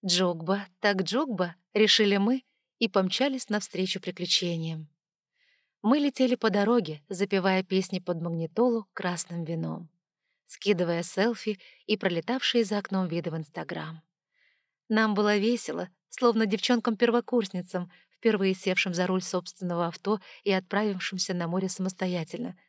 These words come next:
без опеки родителей. В общем и целом, мой отпуск в кои-то веки начинался прекрасно. Я бы даже сказала, сказочно. В душе бушевала радость жизни, дорогу которой я чуть не позабыла в кутерьме повседневных дел.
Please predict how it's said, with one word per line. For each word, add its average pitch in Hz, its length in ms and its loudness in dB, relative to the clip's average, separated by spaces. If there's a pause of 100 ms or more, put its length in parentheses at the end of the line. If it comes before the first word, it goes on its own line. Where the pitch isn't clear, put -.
без 233 180 0
опеки 180 340 -4
родителей. 160 640 -8 (1120)
В 202 140 2
общем 294 320 2
и 240 40 2
целом, 240 440 0 (180)
мой 196 260 0
отпуск 196 500 -2
в - 80 -20
кои-то 196 340 0
веки 196 240 0
начинался 185 520 -4
прекрасно. 202 640 -4 (500)
Я 320 180 -2
бы 175 100 -4
даже 180 200 -2
сказала, 180 640 -2
сказочно. 180 760 -6 (560)
В - 80 -8
душе 190 340 2
бушевала 220 560 2
радость 180 500 -2
жизни, 180 600 -2 (240)
дорогу 180 400 0
которой 180 400 -4
я 165 120 -4
чуть - 200 -6
не 214 80 -4
позабыла 180 460 -4
в 185 60 -14
кутерьме 170 380 -6
повседневных 165 680 -8
дел. 165 320 -8